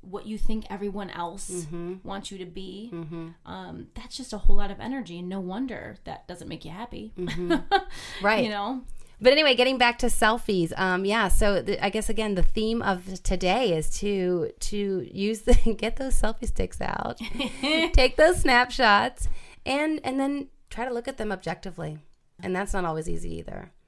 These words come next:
Speaker 2: 'Cause when we're in denial and really wanting something to, like, for example, I always go back to my engagement, you know, really wanting this because it's time and, and I,
Speaker 1: Mm-hmm.
Speaker 2: my friends are married and, and I, the clock's ticking and all that. But if you take a look at that selfie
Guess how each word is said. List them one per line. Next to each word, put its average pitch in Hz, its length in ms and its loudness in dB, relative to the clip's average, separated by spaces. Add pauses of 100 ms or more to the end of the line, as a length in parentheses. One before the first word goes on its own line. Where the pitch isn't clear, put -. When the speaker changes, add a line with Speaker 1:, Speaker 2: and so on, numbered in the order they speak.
(140)
Speaker 2:
'Cause 160 120 -10
when 175 180 -6
we're 165 220 -6
in 165 320 -10
denial 156 460 -8
and 156 160 -6
really 156 140 -4
wanting 160 320 -6
something 151 460 -2
to, 151 540 -8
like, 156 280 -10
for 160 100 -10
example, 156 380 -8
I 147 80 -4
always 147 160 -6
go 156 80 -6
back 151 200 -8
to 156 120 -10
my 147 140 -6
engagement, 151 540 -4
you 160 100 -6
know, 147 120 -2
really 165 220 0
wanting 160 340 -4
this 156 240 -10
because 151 640 -6
it's - 160 -10
time 156 440 -4
and, 147 300 -8
and 156 220 -10
I, 151 340 -10 (100)
Speaker 1:
Mm-hmm. - 160 -16
Speaker 2:
my 160 80 -8
friends 190 240 2
are 175 60 -2
married 165 360 -8
and, 156 200 -10
and 170 140 -8
I, 151 120 -10 (220)
the 170 100 -10
clock's 180 300 0
ticking 156 300 2
and 151 100 -8
all 156 140 -8
that. 151 260 -2 (720)
But 165 480 -2 (160)
if - 200 -8
you 190 160 -6
take - 220 0
a 208 60 -2
look 185 200 -4
at 185 100 -10
that 151 320 -4
selfie 160 680 -6